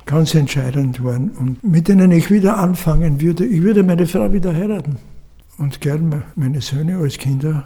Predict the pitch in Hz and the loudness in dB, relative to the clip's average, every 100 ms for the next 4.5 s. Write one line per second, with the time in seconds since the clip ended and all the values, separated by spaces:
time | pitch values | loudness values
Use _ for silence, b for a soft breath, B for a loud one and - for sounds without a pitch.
0 | - - 208 143 - 262 - - - - | -8 -4 -2 -2 -2 -2 -4 -20 -20 -10
1 | 151 143 165 160 170 - - B B B | -6 -4 -2 -4 -4 -6 -8 B B B
2 | 196 196 196 - - 160 165 220 143 160 | -6 -4 -4 -6 -4 -2 -2 -4 -2 -2
3 | 147 - - - - - - - - 139 | -4 -4 -2 -2 -2 -6 -10 -16 -8 -4
4 | 135 156 143 - | -2 0 -2 -6